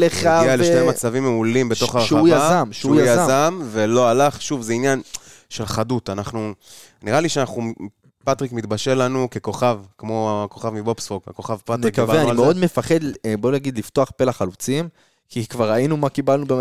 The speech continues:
Speaker 2: הפך
Speaker 1: פעמים
Speaker 2: פלא
Speaker 1: נוספות.
Speaker 2: שטן החלוצים.
Speaker 1: <laughs> לגמרי, אבל אני, אני באמת מרגיש שיש פה משהו טוב. אפשר,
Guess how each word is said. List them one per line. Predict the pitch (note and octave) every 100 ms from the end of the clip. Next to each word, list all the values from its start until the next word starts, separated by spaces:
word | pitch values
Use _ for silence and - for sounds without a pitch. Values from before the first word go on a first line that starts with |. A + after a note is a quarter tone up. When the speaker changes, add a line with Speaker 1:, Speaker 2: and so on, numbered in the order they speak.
| B2 A#2+ G2+
Speaker 2:
הפך | A#2+
Speaker 1:
פעמים | B2+ C3+
Speaker 2:
פלא | B2 A#2
Speaker 1:
נוספות. | - E3+
Speaker 2:
שטן | B2+ A#2+
החלוצים. | G#2 F#2+ F2+ - F2 C2 E2 A2+ G2+ A#2 -
Speaker 1:
<laughs> | - - - A#2+ - G#2
לגמרי, | A2+ G#2+ B2+ D#3 F#3+ A3+ - - _
אבל | - G#2+ G#2 G2+
אני, | G#2 G2+
אני | G2+
באמת | G#2 G#2+
מרגיש | A2+ G2 F#2+
שיש | G2+ F#2+
פה | - F#2+
משהו | F#2 G#2
טוב. | D3+ C#3+
אפשר, | - C3